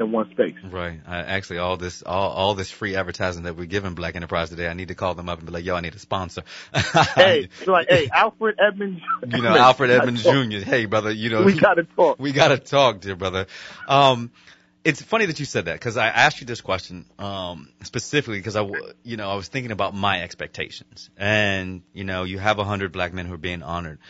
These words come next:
Speaker 2: And I was a little reticent about going. Um,
Speaker 1: Mm.
Speaker 2: in a sense, I was like, "There are gonna be all of these Black men pumping their chest about all of the things that they've done"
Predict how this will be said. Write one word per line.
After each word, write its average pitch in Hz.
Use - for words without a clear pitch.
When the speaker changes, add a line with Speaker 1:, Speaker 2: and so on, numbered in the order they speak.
Speaker 2:
And 110
I 107
was 113
a 113
little 120
reticent 117
about 90
going. 104
Um, 98
Speaker 1:
Mm. 113
Speaker 2:
in 120
a 113
sense, 127
I 120
was 104
like, 107
"There 110
are 107
gonna 113
be 117
all 139
of 143
these 120
Black 101
men 95
pumping 107
their 90
chest 87
about 82
all 95
of 90
the 82
things 87
that 82
they've 78
done" 69